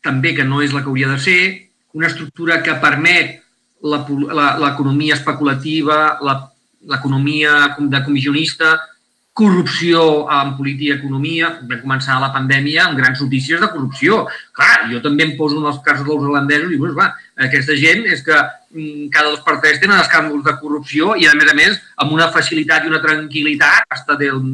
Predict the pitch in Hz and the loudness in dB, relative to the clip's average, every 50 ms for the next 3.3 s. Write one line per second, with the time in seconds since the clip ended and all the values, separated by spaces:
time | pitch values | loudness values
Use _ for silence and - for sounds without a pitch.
0 | 135 135 151 143 156 165 170 175 165 170 165 160 151 139 - - _ _ _ _ | -6 -6 -6 -4 -4 -2 0 0 2 2 4 2 2 0 -6 -12 _ _ _ _
1 | _ _ _ _ - 151 151 147 151 147 143 151 151 143 143 143 - 147 143 135 | _ _ _ _ 0 2 2 2 2 0 0 0 0 2 2 2 2 2 0 0
2 | 135 131 123 - 196 226 202 160 139 135 131 139 151 180 196 180 151 139 131 117 | 0 -2 0 2 4 4 4 2 0 -2 -4 -4 -2 -2 0 0 0 -2 -2 -2
3 | 113 143 190 180 117 - | 0 2 4 4 4 2